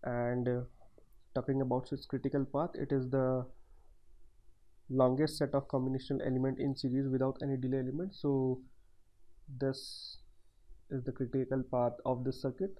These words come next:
and suppose T A time is taken by the adder to perform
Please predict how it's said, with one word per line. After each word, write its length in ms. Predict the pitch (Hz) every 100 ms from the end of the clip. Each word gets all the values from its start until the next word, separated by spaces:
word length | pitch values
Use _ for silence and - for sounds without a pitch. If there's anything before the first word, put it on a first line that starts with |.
| - - - -
and 520 | - 120 117 117 120 120 -
suppose 560 | - 117 135 135 131 -
T 160 | 135 131
A 80 |
time 340 | 131 127 123 135 - - - - - - - - - - - - - -
is 180 | 135 -
taken 320 | 135 - 135
by 140 | 131
the 180 | 127 123
adder 300 | 123 127 131 -
to 60 |
perform 600 | 135 131 127 127 123 123